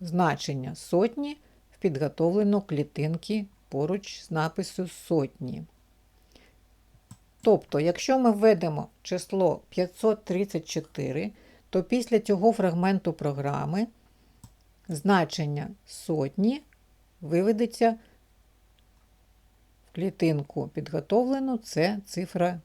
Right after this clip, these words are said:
п'ять. Йдемо далі.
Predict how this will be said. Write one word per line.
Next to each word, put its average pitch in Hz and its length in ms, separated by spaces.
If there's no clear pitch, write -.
п'ять. - 500
Йдемо 175 360
далі. 185 420